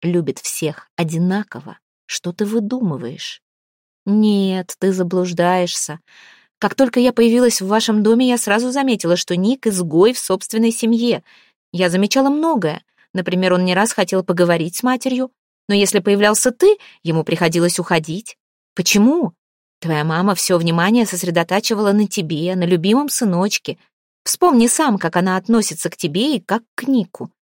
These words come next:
Это небо и земля. Он страдает, хоть и пытается скрыть свои чувства, и лишь поэтому мне его жаль. Да, жалость —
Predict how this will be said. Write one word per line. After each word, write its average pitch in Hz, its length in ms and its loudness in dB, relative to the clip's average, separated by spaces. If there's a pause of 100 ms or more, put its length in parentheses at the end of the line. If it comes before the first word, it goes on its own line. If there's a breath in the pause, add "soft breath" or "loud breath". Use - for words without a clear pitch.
(160)
Это 170 180 0
небо 220 280 4
и 240 60 4
земля. 247 480 2 (420)
Он 202 140 2
страдает, 226 580 2
хоть 196 200 -6
и 185 40 -6
пытается 208 460 -2
скрыть 208 320 -4
свои 170 260 -2
чувства, 180 500 -4 (460 soft breath)
и 175 80 -2
лишь 180 200 0
поэтому 196 400 0
мне 226 220 4
его 170 180 -2
жаль. 175 380 -6 (800)
Да, 180 420 0 (320)
жалость — 175 800 0